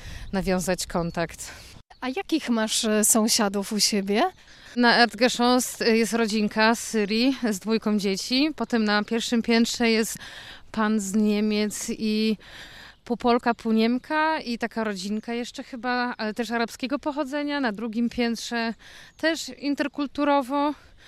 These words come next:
Speaker 1: Na moim piętrze są Niemki i u góry jest chyba jakaś Hiszpania. Ale wszyscy się, że tak powiem, do siebie zawsze uśmiechamy, jak się widzimy, pozdrawiamy i nawet jakaś była wymiana ciastek. To już jest progres na pewno w jakichś takich relacjach sąsiedzkich.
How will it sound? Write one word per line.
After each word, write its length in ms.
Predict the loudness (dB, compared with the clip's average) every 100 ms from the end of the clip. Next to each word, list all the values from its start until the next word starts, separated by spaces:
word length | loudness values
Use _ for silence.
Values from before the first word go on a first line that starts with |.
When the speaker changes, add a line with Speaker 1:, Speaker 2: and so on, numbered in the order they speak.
| -20 -20 -20 -16 -6
Speaker 1:
Na 120 | -2
moim 420 | 0 2 2 0
piętrze 460 | 0 0 0 0 -4
są 200 | -2 -2
Niemki 580 | 0 0 0 -2 -2 -2
i 60 |
u 140 | -2 -4
góry 280 | -4 -2
jest 200 | -2 -2
chyba 240 | -4 -2 0
jakaś 340 | 0 -2 -6
Hiszpania. 960 | -8 -8 -8 -2 -2 0 0 0 0 -2 -12 _ _ -20 -4
Ale 320 | 4 6 6
wszyscy 340 | 4 0 -2 -4
się, 200 | 0 0
że 80 | 0
tak 140 | -4
powiem, 300 | -4 -2 -2
do 80 | -2
siebie 300 | -4 -2 -2
zawsze 300 | -2 -4 -6
uśmiechamy, 520 | -6 -6 -2 -2 0
jak 120 | -2
się 140 | -2 -4
widzimy, 460 | -4 -4 -2 -2
pozdrawiamy 920 | -2 -6 -2 -2 2 4 4 4 2 -2 -10 -20 -6
i 60 | -2
nawet 260 | 0 0
jakaś 240 | -2 -2 -2
była 220 | 0 2
wymiana 460 | 4 4 4 4
ciastek. 640 | 2 0 0 0 -2 -2 -10 -20 -18 -18 -12 -2
To 80 |
już 140 | 0 0
jest 120 | -6
progres 480 | -2 -2 0 -2 -2
na 80 | -2
pewno 320 | -2 2 4
w 40 |
jakichś 240 | 4 2 2
takich 240 | 2 4
relacjach 480 | 6 6 4 0 -2
sąsiedzkich. 760 | -2 0 0 -2 -4 -8 -8